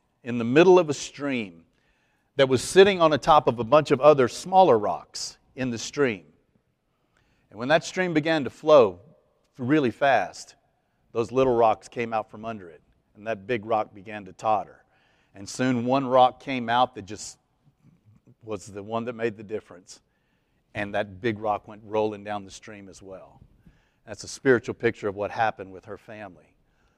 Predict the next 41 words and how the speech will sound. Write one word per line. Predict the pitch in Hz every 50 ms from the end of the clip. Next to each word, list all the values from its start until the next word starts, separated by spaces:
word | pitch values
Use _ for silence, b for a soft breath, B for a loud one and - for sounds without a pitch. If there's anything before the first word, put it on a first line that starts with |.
| _ _ _ _ _
'Cause | - 117 92
the | 98 92
same | - - 135 131 131
guy | 123 139 135 135
that | 120 117 -
said, | - - 151 135 120 113 110 104 107 - _ _ _
"I | 113
was | 110 107 98 92
born | 92 113 131 143 147
a | 131
Catholic, | - 131 120 117 110 - 117 107 101 - _ _
I'll | 98 95 92
die | 90 90 117 120 131 127
a | 113
Catholic, | - - 107 101 104 - - 98 92 - _ _ _ _ _ _ _
I'll | 95
never | 92 98 101 113 117 117
leave | 120 123 123 107
the | 117
Catholic | 104 - 123 120 110 - 123 107 -
Church," | - - 107 95 98 95 _ - - _ _ _ _ _ _ _ _ -
first | 123 120 107 -
one | 107 101 117 127 143
of | 143 120
his | 127 120 95 95
daughters | 117 117 113 113 110 117 120 120 120 - - - _ _ _ _ _ _ _ _ _ _ _ _ _ _ _ _ _ _ _ _
left, | 107 113 113 107 104 - - _ - _ _ _ - - 98
that | 120 127 143 139 - _ _ - _ _ _ _ _
fa-, | - 123 123 113 104 101 - - - - - -
went | 123 113 123 143 151 156 156
into | 156 143 147 131 - - 151
the | 123 113
flow | - _ 139 131 127 123
and | 113 110
started | - - 123 110 101 -
following | - 123 117 117 113 110 107 104
the | 104 101
Lord. | 98 101 98 98 98 95 92 b b b b b b b b b b b b b b b b b _
Another | - 113 113 127 143 139 143 143
one | 127 127 123 107
did. | 120 117 110 110 113 101 104